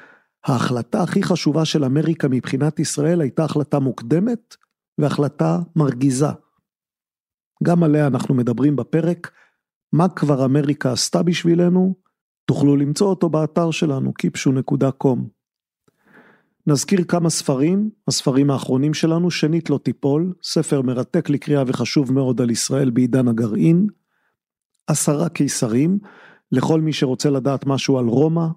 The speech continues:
ועל כוח ועל פוליטיקה של מעצמות, וכבר הזכרנו שיש ספר חדש, סדרה של צירופי מקרים מוצלחים, ספר מאת שון בי קרול, ספר קטן על רעיון גדול.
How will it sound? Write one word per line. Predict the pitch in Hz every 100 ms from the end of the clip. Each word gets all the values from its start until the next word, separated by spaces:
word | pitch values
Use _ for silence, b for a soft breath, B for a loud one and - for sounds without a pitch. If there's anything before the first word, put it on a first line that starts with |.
| -
ועל | 131 123
כוח | - 160 160 - 127
ועל | 120
פוליטיקה | - 127 139 - -
של | 135 127
מעצמות, | 117 110 - 117 143 185 - - b b b b b _ _ _ _ -
וכבר | - 160
הזכרנו | 165 - 190 180 165
שיש | 156 156
ספר | - 156 156
חדש, | 160 156 147 123 - - - _ _ _ _
סדרה | - 147 127 143 185
של | 180 151
צירופי | - 156 123 127 175
מקרים | 170 139 - 139
מוצלחים, | 135 - 143 - 120 101 95 _ _ _ _ _ _
ספר | - 156 - 165
מאת | 143 143 156 -
שון | - 151 143
בי | 127
קרול, | - 175 165 175 170 b b b b -
ספר | - 202 185
קטן | 160 156 - 185 208
על | 185
רעיון | 143 139 147 156 151
גדול. | 147 131 139 113